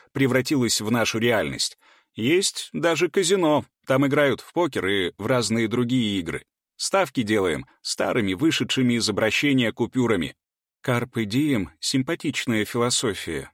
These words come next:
но не очень конструктивная, замечает Алиса. "Ничего другого не остается, снаружи все разрушено и заражено",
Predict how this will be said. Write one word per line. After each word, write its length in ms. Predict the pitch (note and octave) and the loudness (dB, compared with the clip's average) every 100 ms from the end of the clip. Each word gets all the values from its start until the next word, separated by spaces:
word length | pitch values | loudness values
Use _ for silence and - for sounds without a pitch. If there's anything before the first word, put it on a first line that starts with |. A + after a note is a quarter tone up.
| - | -2
но 140 | C#3+ | 0
не 100 | D#3+ | 2
очень 320 | D#3 - C#3 | 0 0 -2
конструктивная, 920 | C#3 C3 - D3+ - D3 F#2 D2+ A1+ - - | -2 -2 -2 -4 -2 -2 -2 -4 -8 -12 -6
замечает 640 | F#2 G#2 G2 - G2+ F2 | -2 0 0 0 0 0
Алиса. 420 | G#2+ G2+ - C#2+ - _ _ _ _ _ - | -2 0 -2 -4 -10 _ _ _ _ _ -2
"Ничего 460 | D#3 E3 G3 A#3+ | 0 2 4 4
другого 440 | F3+ E3 D3+ F#3 D#3 | 4 2 4 4 4
не 120 | C3 | 4
остается, 840 | A#2 - C3 C3+ D3+ - G2+ D2 - | 2 2 2 4 2 2 0 -2 -6
снаружи 560 | - - A2 D#3+ C3 G#2+ | -10 -2 0 2 2 0
все 400 | - B2+ B2 F#2+ - | 0 2 2 0 0
разрушено 680 | A2+ G2 B2 D3+ - A#2+ | 0 2 2 0 0 0
и 300 | G#2+ A2 G#2+ - | 2 0 0 -4
заражено", 720 | - F#2+ A#2 A2+ G#2 A#2 C3 | -6 0 0 0 2 2 2